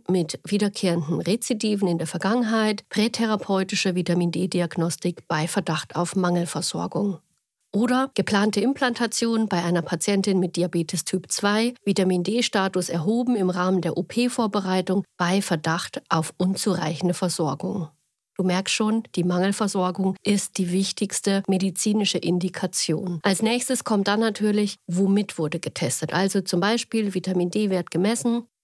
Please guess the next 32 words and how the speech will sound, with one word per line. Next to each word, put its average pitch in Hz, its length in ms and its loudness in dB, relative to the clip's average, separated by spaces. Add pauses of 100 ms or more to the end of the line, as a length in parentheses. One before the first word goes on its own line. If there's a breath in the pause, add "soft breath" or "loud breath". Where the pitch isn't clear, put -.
(200)
mit 196 320 0
Botis 190 460 0
Care 214 400 0
Rapid 185 420 -2
D 254 280 2
und 180 220 0
Cube 262 240 0
Reader 208 280 2
der 180 100 0
Firma 170 300 -2
Straumann. 190 680 2
Das 185 160 0
Ergebnis 233 720 0
schreibst 208 340 0
du 196 100 -2
auf, 185 300 0
wie 175 140 -2
viel 220 380 0
Vitamin 185 360 0
D 175 220 2
war 170 120 2
im 165 120 0
Blut, 233 480 2
beispielsweise 180 880 0
achtzehn 185 360 -2
Komma 180 280 -2
zwei 220 480 0
Nanogramm 175 640 2
pro 185 160 -2
Milliliter. 202 640 0 (580)
Die - 200 0
Auswertung 170 760 0